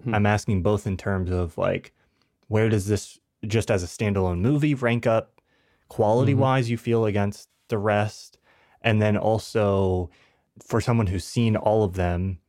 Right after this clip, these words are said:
Speaker 2: y-, you
Speaker 1: Mm-hmm.
Speaker 2: know, it does, is this sort of, like, meta awareness of the franchise formula, is that enough for you to, like, keep things fresh?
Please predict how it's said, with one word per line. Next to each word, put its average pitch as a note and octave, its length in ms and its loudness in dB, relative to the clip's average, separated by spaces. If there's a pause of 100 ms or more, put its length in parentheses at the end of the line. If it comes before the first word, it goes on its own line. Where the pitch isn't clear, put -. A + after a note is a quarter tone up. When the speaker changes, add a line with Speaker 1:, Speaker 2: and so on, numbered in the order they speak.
(180)
Speaker 2:
y-, A2+ 80 -4
you A#2+ 60 -2
Speaker 1:
Mm-hmm. G#2 340 0
Speaker 2:
know, F#2 240 0
it G#2 220 -4
does, A2+ 420 0 (280)
is A2+ 460 -2
this - 580 -2
sort B2+ 400 -2
of, G#2+ 140 -2
like, F#2+ 240 0
meta G#2+ 420 2
awareness G2 720 0
of G2+ 340 0
the F#2 420 0 (300)
franchise G#2 880 0
formula, F2 840 -4 (840)
is G2+ 120 -2
that A#2 160 2
enough G#2 320 0 (180)
for G#2+ 260 -2
you G#2+ 420 0
to, F#2+ 360 -4
like, - 360 -2 (360)
keep A#2 260 -2
things F#2+ 320 -4
fresh? - 500 -2